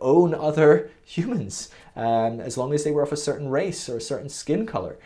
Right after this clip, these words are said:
Um, and so very blue in this, uh, mentality. Caste systems are huge in blue. So when you look at somewhere like India, um, and you see go-, God-ordained caste systems, so that, uh, this group, the lowest group, are always low. If you're born into that group,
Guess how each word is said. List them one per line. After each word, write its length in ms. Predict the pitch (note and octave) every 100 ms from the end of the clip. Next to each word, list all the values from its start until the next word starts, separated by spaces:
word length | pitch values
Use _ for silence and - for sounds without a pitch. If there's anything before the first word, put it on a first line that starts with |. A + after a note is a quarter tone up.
| - _
Um, 380 | - G#2 G#2+ A2+
and 140 | C3+ A#2+
so 360 | C3+ B2 - -
very 320 | A#2+ C#3+ G3+
blue 640 | E3+ C#3+ D3 F3 E3+ C3
in 320 | A#2 B2 A#2+ A#2
this, 420 | G#2 - - -
uh, 200 | A#2+ A#2
mentality. 540 | A#2 A2 B2+ A#2+ A2+ -
Caste 540 | - - F3 - -
systems 640 | - A#2+ - F#2 E2+ G#2 -
are 100 | G#2+
huge 640 | - - D3 A#2 F#2 -
in 100 | G#2
blue. 300 | F#2+ G2 F#2
So 180 | - -
when 100 | G#2+
you 60 | A2
look 140 | -
at 80 | -
somewhere 200 | C#3+ B2+
like 140 | A#2+
India, 420 | C3+ C#3+ E3+ E3 E3 - - -
um, 200 | A2+ A2+
and 80 | A#2
you 60 |
see 180 | A2 A#2
go-, 400 | G#2 A#2 B2 B2+
God-ordained 760 | B2 C3+ D#3 C3 - A#2 C#3+ -
caste 300 | A#2+ B2 -
systems, 420 | D3 - D#3 D#3
so 220 | - A2
that, 160 | A2 - - -
uh, 280 | G2 G#2 G#2
this 360 | A2+ A#2 C#3 -
group, 340 | C3 C#3 C#3
the 100 | B2
lowest 440 | G#2+ A2 B2+ C3 -
group, 260 | C3 C#3 -
are 160 | G#2 -
always 380 | A#2 B2+ B2+ G#2+
low. 160 | F#2+ F#2
If 120 | A2+
you're 160 | C3
born 420 | C3 - A2+ D3 D#3+
into 200 | E3 -
that 180 | D3
group, 340 | D3 D3+ D3+